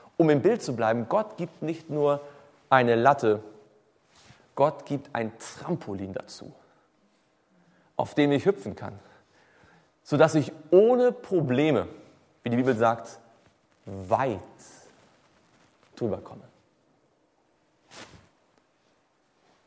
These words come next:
Und das ist nur möglich durch den Glauben. Wenn ich mich mit Gott beschäftige, wenn ich mit ihm im Alltag Zeit verbringe,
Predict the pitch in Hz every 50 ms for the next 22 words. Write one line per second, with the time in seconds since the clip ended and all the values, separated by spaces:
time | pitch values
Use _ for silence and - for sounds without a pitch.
0 | _ _ _ _ _ _ _ _ _ _ - 127 107 127 139 135 123 120 127 120
1 | 117 107 104 101 - 95 117 104 98 98 92 90 90 92 - _ _ _ _ _
2 | _ _ _ _ _ _ _ _ _ - - 127 127 123 - - 131 123 113 -
3 | 113 110 - - - 190 - - - 143 - - 165 175 165 - - 117 101 101
4 | - - - - 151 156 151 131 143 147 190 233 - - 190 185 185 165 160 156
5 | - 202 240 233 - - 202 233 - - - 233 208 - 170 139 151 139 127